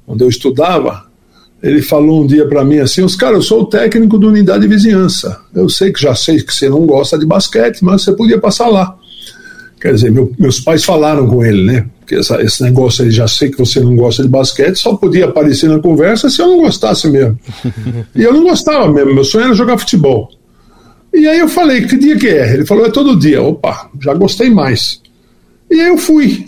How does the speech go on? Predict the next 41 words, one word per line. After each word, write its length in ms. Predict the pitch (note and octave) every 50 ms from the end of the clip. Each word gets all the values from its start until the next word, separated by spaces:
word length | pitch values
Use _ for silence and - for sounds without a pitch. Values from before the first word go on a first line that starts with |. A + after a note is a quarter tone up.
| - _ _ -
Fui, 320 | - - - C#4+ D#4 E4
e 240 | D#4+ D#4 C#4+ D4 C4 C#4+
o 140 | C#4 A#3+ G3
professor 520 | - - C4+ - - A#3+ G#3+ - A#3 A3+
da 80 | A3 G#3
minha 180 | G#3 G#3+ G#3
categoria 600 | G3 G3 F#3+ G3 G#3 F3+ E3 E3 E3 G#3 A#3+ A3 G3
era 80 | E3 E3+
um 60 | D#3+
cara 300 | D#3+ F3+ F#3 G#3+ G#3 G3
que 80 | F#3 -
fazia 280 | F#3 E3 D3+ D#3 F#3
uns 160 | F#3+ F#3 C#3+
exercícios 540 | C#3+ D#3+ E3 E3+ D#3+ - - - F3+ D#3+ - F3 - -
assim 180 | - D#3+ E3 D#3
estranhos. 840 | D#3 - - - - C#3+ D3 D3 B2+ G#2 - - - - - _ _ - - - - - - -
Ele 120 | - C3+
botava 300 | C3+ C#3+ C3+ C3+ D3+ D#3+
uma 80 | D#3+ D3
fileira 340 | - F#3 D3+ D#3 F3 F#3 F#3
de 60 | E3+
pedrinha 420 | - - E3 D3+ D3+ D3+ D#3+ D#3+
no 100 | E3 E3
chão, 240 | - - - F#3 G3
eu 60 | G3
tinha 160 | F#3+ - G3 F#3
que 60 | F#3
ir 20 | E3
driblando 320 | E3 E3 D3+ D#3+ D#3+ D#3
a 20 |
bola 240 | D3+ C#3 C#3+ D3 C3+
com 80 | - D#3
a 60 | D3
mão 160 | C#3+ D3+ F#3 G#3
e 60 | G3
pegando 260 | G#3 G3+ F#3 G3 G3+
a 20 | G3
pedrinha 400 | G3 F#3 D#3 D3 D#3 F#3 F#3 F#3
com 80 | F#3
a 40 | D#3+
outra. 400 | C3+ C#3+ D3 - - - - -